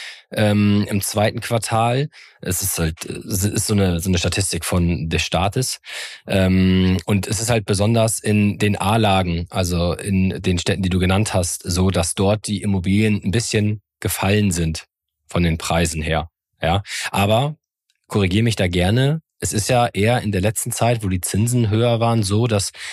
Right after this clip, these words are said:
nicht die Kaufpreise für Kapitalanlagen sonderlich gefallen sind, sondern eher für die Eigenheime, weil man sie schwerer losgeworden ist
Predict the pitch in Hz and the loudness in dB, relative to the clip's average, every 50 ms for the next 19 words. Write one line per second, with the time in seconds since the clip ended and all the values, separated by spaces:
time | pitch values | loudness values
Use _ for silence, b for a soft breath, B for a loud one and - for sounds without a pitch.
0 | B B B _ 87 104 120 - - - 117 110 107 107 107 - - _ _ _ | B B B _ 0 0 0 0 0 2 2 4 4 4 2 0 -6 _ _ _
1 | _ - 101 104 113 127 - - - - 113 107 107 104 104 107 104 101 104 95 | _ -4 -2 0 0 -2 -2 -6 -2 0 2 2 2 2 2 0 2 2 0 -2
2 | - - _ - - - 95 - - 87 90 - - 95 101 117 139 139 135 131 | -4 -8 _ -10 -6 -6 -2 -2 -2 -4 -4 -2 0 0 2 2 2 0 2 2
3 | 131 131 127 127 131 135 139 139 156 - _ _ _ - 104 110 113 123 123 120 | 2 2 0 0 0 -2 -4 -4 -6 -8 _ _ _ -4 -2 0 2 2 2 0
4 | 123 - - 127 117 - 123 123 127 127 127 135 127 107 107 101 98 90 - 117 | -2 -2 -4 -6 -4 -2 -2 0 0 0 0 -2 0 0 2 2 0 0 0 0
5 | 110 110 104 - 95 87 87 - - 110 139 139 120 98 87 92 92 95 101 98 | 0 0 0 -2 -4 -4 -4 -4 -2 -2 0 0 0 0 0 2 2 2 2 2
6 | 92 95 95 98 98 92 85 95 92 - - 98 95 95 98 95 104 135 151 - | 2 2 2 2 2 2 0 0 -2 0 0 0 0 2 2 2 2 0 0 -2
7 | - - 92 85 90 87 90 92 92 104 120 - _ _ _ _ _ _ _ _ | -2 -4 -2 0 2 2 2 2 2 0 0 -4 _ _ _ _ _ _ _ _
8 | 95 123 151 - - - - - | -2 0 0 -2 -6 -10 -12 -14